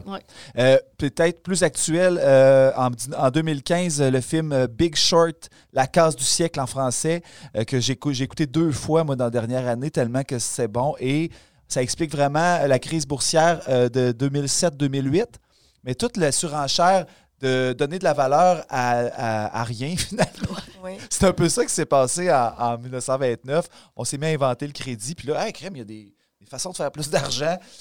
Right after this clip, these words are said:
Speaker 1: Fait qu'il il donnait la valeur deux, trois, puis quatre fois à des emprunts, euh, hypothécaires. Euh, en tout cas, c'est, c'est, c'est complexe comme sujet, euh, la crise économique, le, le crash boursier, mais ça nous aide beaucoup à le comprendre. Donc, euh, pour ceux qui sont des amateurs soit de Christian Bale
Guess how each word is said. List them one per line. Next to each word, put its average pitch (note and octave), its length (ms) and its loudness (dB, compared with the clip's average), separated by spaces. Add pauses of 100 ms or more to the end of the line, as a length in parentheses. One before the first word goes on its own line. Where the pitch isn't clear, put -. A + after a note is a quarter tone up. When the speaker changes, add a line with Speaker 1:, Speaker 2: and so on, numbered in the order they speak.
(140)
Speaker 1:
Fait C3 120 -4
qu'il C3+ 320 -10 (480)
il B2+ 80 -20
donnait D3 240 -2
la D#3+ 120 4
valeur C#3+ 420 4 (100)
deux, D#3+ 380 -2
trois, D#3+ 340 -4
puis - 160 -10
quatre E3 260 -2
fois D3+ 360 0 (260)
à B2 100 -4
des C3+ 240 -4
emprunts, C3 320 -2
euh, C3+ 460 0
hypothécaires. C3 800 0 (380)
Euh, G#2+ 260 0
en A2 80 -4
tout - 100 -14
cas, C3+ 100 -8
c'est, A2 540 -4
c'est, A#2 340 -6
c'est - 240 -8
complexe D3 560 -4
comme C#3+ 160 -6
sujet, E3+ 540 -6
euh, C3 180 0
la B2+ 140 -4
crise D3+ 280 -12
économique, C3+ 540 -10
le, B2 300 -4
le A#2+ 120 -2
crash C3+ 340 -6
boursier, D#3 460 -6 (360)
mais A#2+ 260 -4
ça B2+ 160 -4
nous B2 140 -6
aide C3+ 120 -4
beaucoup B2 220 -6
à - 20 2
le D3+ 60 -2
comprendre. C3 460 -6
Donc, A#2+ 200 -6
euh, A2 80 -4
pour - 160 -8
ceux - 120 -6
qui A2 300 -10
sont A#2 140 -4
des A2+ 160 -8
amateurs A#2+ 320 -4
soit C3 180 -6
de A#2+ 80 -4
Christian B2+ 420 -8
Bale B2+ 320 -4